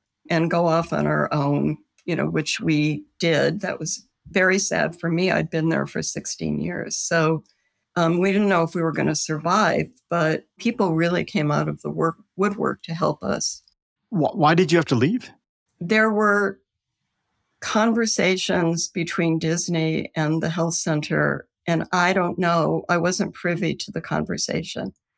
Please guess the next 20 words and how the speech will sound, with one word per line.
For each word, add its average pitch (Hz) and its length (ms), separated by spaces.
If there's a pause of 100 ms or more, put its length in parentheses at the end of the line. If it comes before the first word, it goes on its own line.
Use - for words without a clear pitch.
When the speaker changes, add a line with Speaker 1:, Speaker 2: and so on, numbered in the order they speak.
(380)
Speaker 2:
Hmm. 113 340
Speaker 1:
You 185 100
know, 156 180
all 180 260
I 185 120
know 160 200
is 151 120
that - 160
we 156 120
were 151 160
asked 147 400
to - 80
leave. - 400 (380)
Well, 147 380
and 165 120
so, 156 460 (280)
you 170 80
know, 147 100
we 165 180
did. 160 440